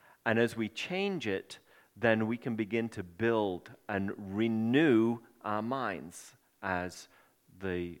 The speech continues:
uh, Apostle Paul says, and build a better brain, build a more healthy brain. Toxic thoughts will damage us, but positive thoughts will build us up.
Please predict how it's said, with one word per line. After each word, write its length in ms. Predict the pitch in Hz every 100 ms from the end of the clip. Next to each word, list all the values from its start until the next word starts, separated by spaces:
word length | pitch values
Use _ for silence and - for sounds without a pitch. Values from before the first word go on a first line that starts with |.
| -
uh, 140 | 90 -
Apostle 460 | - 95 92 -
Paul 300 | 87 - 85
says, 540 | 80 - - - - - _
and 180 | 110 101 87 -
build 440 | 135 127 131 135 -
a 80 | 107
better 300 | 104 104 104
brain, 440 | 98 104 90 85
build 320 | 104 104 110 -
a 80 | 104
more 260 | 95 92
healthy 520 | 92 98 98 - 90 -
brain. 380 | 98 85 80 76 - _ _ _ _ _ _ _ _ _ _ _ _ _ _ _ _ _ _ _ _ _ -
Toxic 480 | - 143 - 147 -
thoughts 460 | - 123 - -
will 120 | 104 98
damage 600 | 90 110 117 107 87 -
us, 480 | 90 85 90 - - _ _ _ _
but 180 | - 104
positive 580 | - 127 143 120 113 104
thoughts 460 | - 98 95 - 113
will 200 | 104 98
build 540 | 85 110 113 107 104 -
us 300 | 107 98 - -
up. 340 | 110 - -